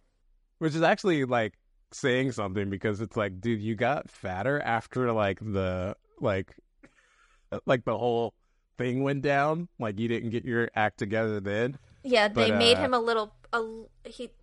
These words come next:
Speaker 2: they put more in his cheeks later and more in his belly.
Speaker 1: So, but, like, I re-, so when this first came out, like, I, like, I was watching on a little, like, computer monitor, and that's how I watched the show, right?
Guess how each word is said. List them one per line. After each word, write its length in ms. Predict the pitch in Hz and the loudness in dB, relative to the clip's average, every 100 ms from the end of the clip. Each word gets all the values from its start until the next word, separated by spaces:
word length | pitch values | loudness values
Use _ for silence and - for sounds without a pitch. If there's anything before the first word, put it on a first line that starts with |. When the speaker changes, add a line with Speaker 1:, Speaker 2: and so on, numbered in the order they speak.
| - | -2
Speaker 2:
they 120 | 247 | -2
put 300 | - 285 233 | 2 2 2
more 420 | 233 247 269 294 | 2 6 8 8
in 60 | 285 | 8
his 220 | 254 - | 2 -2
cheeks 800 | - - 254 226 - - - - | -4 0 2 0 -2 -8 -8 0
later 640 | 220 202 202 202 196 185 - | 2 4 6 6 6 4 2
and 240 | 190 190 | -2 -2
more 300 | 190 214 190 | -4 -4 -2
in 120 | 190 | -4
his 180 | 170 - | -6 -8
belly. 500 | - - - - 226 _ - _ _ _ _ _ _ _ _ _ _ _ | -6 -6 -6 -12 -14 _ -20 _ _ _ _ _ _ _ _ _ _ _
Speaker 1:
So, 400 | - 175 165 - - | 0 2 2 -4 -2
but, 240 | 160 156 | 2 4
like, 220 | 147 147 - | 4 0 2
I 100 | 143 | 0
re-, 220 | 170 - | 0 0
so 260 | 160 147 113 | -2 -4 -6
when 300 | 156 123 143 | -10 -4 0
this 180 | 175 220 | 0 0
first 280 | - 233 - | -2 -4 -4
came 220 | 143 127 | -2 0
out, 220 | 110 98 | 0 0
like, 200 | 107 104 | -2 -2
I, 560 | 107 107 127 135 143 - - | -2 0 0 -2 -4 -8 -8
like, 140 | 113 | -6
I 140 | 127 214 | 0 2
was 180 | 208 | 2
watching 420 | 143 139 131 131 110 | 4 4 4 0 0
on 120 | 101 | 0
a 80 | 95 | 0
little, 680 | 110 113 107 104 104 98 - - _ _ - | 0 0 0 0 0 -2 -6 -20 _ _ -6
like, 240 | 98 - _ | -6 -8 _
computer 440 | 110 95 - 110 98 | -6 -4 -4 -2 -2
monitor, 560 | 87 85 80 80 110 _ _ _ _ 113 | -4 -8 -8 -8 -10 _ _ _ _ 0
and 140 | 110 | 2
that's 200 | 110 - | 2 2
how 80 | 113 | 2
I 120 | 101 | 2
watched 400 | 92 98 95 - | 2 2 0 -4
the 80 | 95 | -8
show, 340 | - 76 - - | -6 -6 -6 -4
right? 320 | 98 101 | -2 0